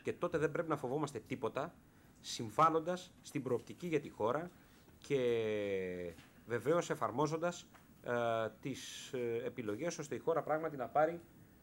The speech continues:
το δρόμο για την έξοδο από την κρίση. Το πρόβλημα βρίσκεται ότι η κυβέρνηση είστε εσείς και μέχρι τώρα φαίνεται ότι ένα μεγάλο μέρος της κυβέρνησής σας δεν έχει υλοποιήσει αυτούς τους στόχους.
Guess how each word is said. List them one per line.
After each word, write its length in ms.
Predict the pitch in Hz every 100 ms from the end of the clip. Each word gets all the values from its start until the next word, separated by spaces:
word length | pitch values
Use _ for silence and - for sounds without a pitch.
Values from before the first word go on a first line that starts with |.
| -
το 120 | - 113
δρόμο 300 | 131 165 156
για 120 | 135
την 200 | 120 139
έξοδο 220 | 147 151
από 100 | 135
την 120 | 127
κρίση. 320 | 123 117 - - - - - - - -
Το 80 | -
πρόβλημα 320 | 226 254 220
βρίσκεται 300 | 185 214 202
ότι 120 | 165
η 20 | 147
κυβέρνηση 480 | 135 147 208 185
είστε 160 | 202 -
εσείς 380 | 151 208 135 -
και 140 | 127
μέχρι 240 | 160 160 147
τώρα 220 | 156 143
φαίνεται 440 | - 131 110 113
ότι 280 | 120 - 139
ένα 160 | 165 185
μεγάλο 320 | 165 185 170
μέρος 200 | 185 170
της 120 | -
κυβέρνησής 580 | - 135 170 143 143 -
σας 320 | 135 131 - - - -
δεν 280 | - 175 220
έχει 180 | 233 214
υλοποιήσει 360 | 156 147 117 104
αυτούς 240 | - -
τους 100 | -
στόχους. 440 | - 87 - -